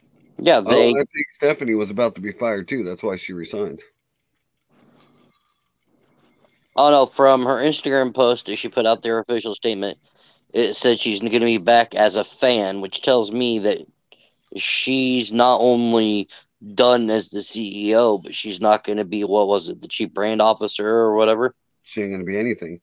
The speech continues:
Speaker 1: I think she
Speaker 2: Yeah.
Speaker 1: completely just quit.
Speaker 2: Because her dad's wanting to sell the company, which he's going back on his word, so it's her way of showing him her, what,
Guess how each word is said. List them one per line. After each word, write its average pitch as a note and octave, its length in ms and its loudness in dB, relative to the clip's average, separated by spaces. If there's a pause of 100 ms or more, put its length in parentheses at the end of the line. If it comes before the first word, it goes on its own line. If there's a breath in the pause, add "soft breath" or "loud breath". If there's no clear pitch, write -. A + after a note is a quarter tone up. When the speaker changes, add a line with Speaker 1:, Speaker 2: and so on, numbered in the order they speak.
(140)
Speaker 1:
I A#2 140 6
think A#2+ 240 -2
she G#2+ 100 0
Speaker 2:
Yeah. B2+ 80 0
Speaker 1:
completely A2+ 580 0
just - 340 -4
quit. B2+ 340 2 (760)
Speaker 2:
Because G#2 360 -8
her G#2 220 -6
dad's G2 260 -2
wanting F#2+ 220 -8
to - 40 -18
sell G#2+ 140 -4
the F#2+ 120 -10
company, G#2 400 -8
which F2 200 -8
he's F#2 160 -14
going F#2+ 220 -6
back F#2+ 240 -4
on F#2+ 80 -10
his F2 180 -10
word, G2 260 -4
so F#2 120 -8
it's E2+ 140 -12
her G2+ 120 -4
way F#2 240 -4
of E2+ 140 -8
showing F#2 400 -6
him F2+ 400 -8 (100)
her, F#2 400 -8 (140)
what, G2+ 160 -6